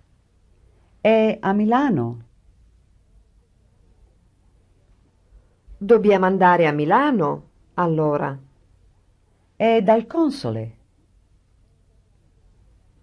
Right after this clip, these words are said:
Speaker 2: Dobbiamo andare dal console, allora.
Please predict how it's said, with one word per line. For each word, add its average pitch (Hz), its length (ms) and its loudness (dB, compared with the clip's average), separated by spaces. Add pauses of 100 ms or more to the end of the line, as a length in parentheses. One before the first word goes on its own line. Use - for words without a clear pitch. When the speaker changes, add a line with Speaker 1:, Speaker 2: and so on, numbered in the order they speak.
(1300)
Speaker 2:
Dobbiamo 202 460 4
andare 180 500 4
dal 151 240 -2
console, 156 840 0 (200)
allora. 156 600 -2